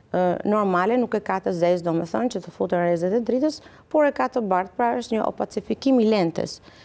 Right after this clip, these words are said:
Kjo ju thash që të korrigjohet me kirurgji të cilën e vendos brenda vitit të parë të jetës maksimalisht ose detyrueshme, për të konservuar pamjen, pasi edhe këtu instalohet ambliopia dhe fëmia mund të mos shikojë me njërin sy ose me të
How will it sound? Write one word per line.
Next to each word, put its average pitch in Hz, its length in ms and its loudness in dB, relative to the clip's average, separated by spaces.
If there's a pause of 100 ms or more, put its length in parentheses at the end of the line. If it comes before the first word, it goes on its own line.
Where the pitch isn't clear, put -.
(240)
Kjo 311 240 2 (380)
ju 277 100 4
thash 233 360 -2
që 220 140 -2
të - 60 -20
korrigjohet 196 560 0
me 175 120 0
kirurgji 180 420 0
të 180 120 -8
cilën 175 340 -2
e 165 40 0
vendos 165 540 -2
brenda 180 340 0
vitit 160 320 -8
të 160 60 -8
parë - 260 -4
të 156 240 -2
jetës 151 300 -6
maksimalisht 151 640 -2
ose - 180 -6
detyrueshme, 254 640 0 (380)
për 262 100 2
të 214 120 -6
konservuar 208 520 -2
pamjen, 226 360 -4
pasi 208 260 -6
edhe 196 120 -4
këtu 185 200 -4
instalohet 170 520 -4
ambliopia 175 600 -2
dhe 160 100 -6
fëmia 160 380 -2
mund 160 280 -2
të 156 80 -4
mos 160 200 -4
shikojë 151 420 -2 (440)
me 160 80 2
njërin 160 280 2
sy 156 160 -10
ose 147 220 -2
me 147 140 -2
të - 100 -8